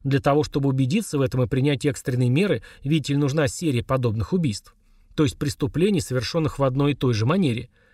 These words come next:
Именно единый почерк подобных зверств мог бы служить доказательством, что в городе орудует маньяк. Я же задаюсь вопросом, которым не может не задаться любой здравомыслящий человек. Кто следующий в кровавом списке этого изверга?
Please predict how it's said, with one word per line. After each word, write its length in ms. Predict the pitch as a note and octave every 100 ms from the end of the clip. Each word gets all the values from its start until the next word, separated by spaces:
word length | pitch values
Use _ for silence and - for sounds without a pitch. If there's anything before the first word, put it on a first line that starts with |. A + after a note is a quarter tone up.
| _ -
Именно 300 | - G#3 G#3+
единый 420 | G3+ G3 G3+ G3+ -
почерк 400 | A3 G3 C3+ -
подобных 440 | D3 C#3+ C3 C3
зверств 480 | A2 A#2+ F3 F#3 -
мог 200 | C#3+ D3
бы 100 | C3
служить 320 | - B2+ C#3
доказательством, 720 | A2+ - A#2 E3 F#3 C#3+ B2+
что 160 | - C3
в 80 | A2+
городе 360 | C3 C#3+ C3
орудует 420 | B2 A#2+ A2+ G#2+
маньяк. 460 | C3+ G3 E3+ - - _ _ _
Я 180 | B2 D3+
же 120 | C3+
задаюсь 420 | C#3 C3+ D3 C#3 C3+
вопросом, 480 | C3 D#3 G3 E3+
которым 360 | C#3 C3+ D3+ C#3
не 100 | C#3
может 340 | D3+ C3+ B2
не 80 | C#3
задаться 460 | B2 B2 D3+ D#3+ D3
любой 280 | B2+ B2 C#3+
здравомыслящий 720 | B2+ B2+ B2+ C3 - B2+ B2+
человек. 540 | - D#3 F3 A#2+ - _ _ _ -
Кто 260 | - - B3+
следующий 520 | - C#4 B3+ D3+ C3+
в 60 | -
кровавом 400 | C3+ C3+ C3+ C3
списке 460 | - D#3 G3 F#3+
этого 420 | - C3+ G2 D3+
изверга? 460 | B3+ D#3+ A#2+ A#2+ C3